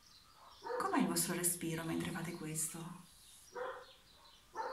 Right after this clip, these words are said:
Fatelo piacevolmente, senza arrivare a fare il massimo. Gentile, gentile e fluido. Più è fluido, più è lento,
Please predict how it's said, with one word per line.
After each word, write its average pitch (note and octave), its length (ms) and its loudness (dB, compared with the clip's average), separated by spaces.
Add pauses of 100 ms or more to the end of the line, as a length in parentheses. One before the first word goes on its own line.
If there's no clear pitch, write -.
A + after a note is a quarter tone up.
(1300)
Fatelo G4 300 0
piacevolmente, F3 880 2
senza - 320 0
arrivare C4 280 4
a A#3+ 40 4
fare G3 180 0
il F#3 120 2
massimo. - 760 -2 (320)
Gentile, B3 800 0
gentile A3 600 6
e - 20 4
fluido. D#3+ 640 -2
Più B3+ 240 6
è C4 40 8
fluido, F#3+ 480 2
più G3 200 2
è A3 80 2
lento, E3+ 760 2